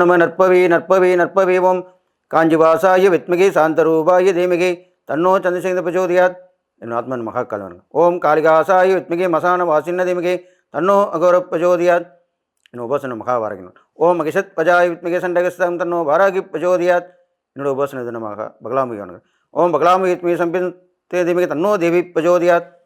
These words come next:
மீனராசிக்காரர்கள் பார்த்தீங்கன்னாக்கா, பண வரவு அதிகரிக்க, பண தட்டுப்பாடு நீங்க, பணம் தங்கு தடையின்றி கிடைக்க, நீங்கள் வழிபட வேண்டிய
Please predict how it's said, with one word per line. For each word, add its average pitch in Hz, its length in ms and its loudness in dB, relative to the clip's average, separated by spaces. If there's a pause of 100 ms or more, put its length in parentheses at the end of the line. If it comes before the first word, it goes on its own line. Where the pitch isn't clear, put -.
(380)
மீனராசிக்காரர்கள் 185 680 4
பார்த்தீங்கன்னாக்கா, 104 480 2 (1300)
பண 156 80 2 (100)
வரவு 120 220 4
அதிகரிக்க, 95 380 2 (1200)
பண 175 220 4
தட்டுப்பாடு 104 480 2
நீங்க, 87 200 2 (800)
பணம் 165 240 4 (120)
தங்கு 131 280 4 (100)
தடையின்றி 107 420 2
கிடைக்க, 87 260 -4 (1800)
நீங்கள் 127 280 6
வழிபட 143 340 4
வேண்டிய 98 200 2